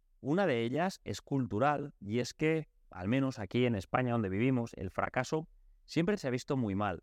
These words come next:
Siempre se ha visto que es mejor ir a lo seguro que intentar algo que nos pueda salir mal. Siempre vamos a sentirnos juzgados, vamos a sentir que los de al lado nos miran.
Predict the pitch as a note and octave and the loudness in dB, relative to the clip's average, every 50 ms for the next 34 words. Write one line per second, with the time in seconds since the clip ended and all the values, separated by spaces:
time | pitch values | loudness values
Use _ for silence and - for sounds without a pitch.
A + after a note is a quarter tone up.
0 | _ _ _ _ _ - - - - C3+ C#3 D3+ C#3 D3 D3+ C#3 D#3 C#3+ C#3+ C#3+ | _ _ _ _ _ -20 -20 -6 -2 0 0 2 2 0 0 0 0 0 0 -2
1 | - - D3 C3 - A#2+ - B2+ C3 A#2+ A2+ - - C3+ C3+ C3+ - - - A#2+ | -2 -2 -2 -2 0 -2 -2 0 0 -2 -2 -2 0 0 0 0 -2 -4 -2 0
2 | B2+ A#2 A#2 A#2 A2 - - - - G#2 G2 - - F2+ F#2+ C3 D3 E3 F#3 G#3 | 2 2 4 2 2 0 -4 -6 -6 -6 -6 -6 -6 -4 -2 0 0 0 -2 -4
3 | - _ _ - _ _ _ _ - - - C3 A#2+ - A#2+ B2 B2 D#3+ F3 F3 | -6 _ _ -20 _ _ _ _ -6 -4 -2 -2 -2 0 0 0 2 2 2 4
4 | D3+ C#3+ C3+ D3 D#3+ D#3 - _ - B2+ A2+ A2+ - - - C3 B2+ B2 - A#2+ | 2 2 2 0 -2 -2 -4 _ -2 -2 -2 -2 -2 0 2 4 4 4 2 0
5 | A2 G#2+ G2 G2+ G#2 F#2+ E2+ - - - - - - - - - - - B2+ C3 | 0 0 2 2 0 0 0 -2 -6 -12 -20 -20 -20 -20 -20 -12 -4 0 2 2
6 | C3 B2 C3+ C#3 C#3 C3 A#2 G#2 G#2+ A2 A2 A2 A#2 A2+ G#2+ - A2 G#2+ A#2 A2+ | 4 4 4 2 2 2 2 2 0 0 -2 -4 -4 -2 0 0 0 2 2 0
7 | G#2 - - G#2 F2+ F#2 A2 C#3 C#3+ C3+ C3 C3 C3 - A2 G#2+ A2 - - G#2 | 0 -2 -4 -4 0 2 4 6 6 6 4 2 0 -2 -2 -2 -2 -2 -4 -4
8 | - A2 G#2 G2 A#2 A2 G#2+ - G#2 G#2 G2+ F#2+ F#2+ G2 G#2+ G#2+ A2 A2 G#2+ - | -4 -4 0 2 0 2 2 0 0 0 0 0 0 2 2 2 2 2 0 -4
9 | - A#2+ C#3+ D3 B2 A#2+ B2+ B2+ | -2 0 2 2 2 0 -2 -4